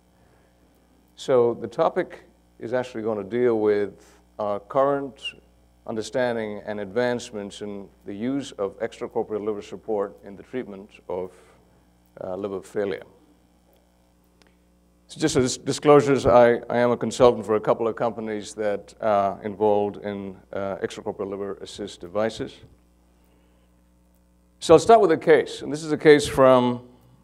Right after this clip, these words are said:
the, uh, from one of our I C Us approximately two years ago. It's a forty-year-old lady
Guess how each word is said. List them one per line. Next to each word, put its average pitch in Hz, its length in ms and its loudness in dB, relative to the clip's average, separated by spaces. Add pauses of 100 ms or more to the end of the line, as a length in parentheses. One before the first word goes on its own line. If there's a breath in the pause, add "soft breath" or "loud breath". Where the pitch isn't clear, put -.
(200)
the, 117 600 0
uh, 110 280 4
from 117 180 -2
one 127 100 4
of 110 80 0
our 117 80 2
I 113 140 0
C 113 340 -6
Us 113 200 -4
approximately 131 440 -4
two 123 220 -6
years 117 320 0
ago. 92 360 -8 (1500 soft breath)
It's - 100 -8
a 143 60 -2
forty-year-old 165 520 8
lady 110 340 4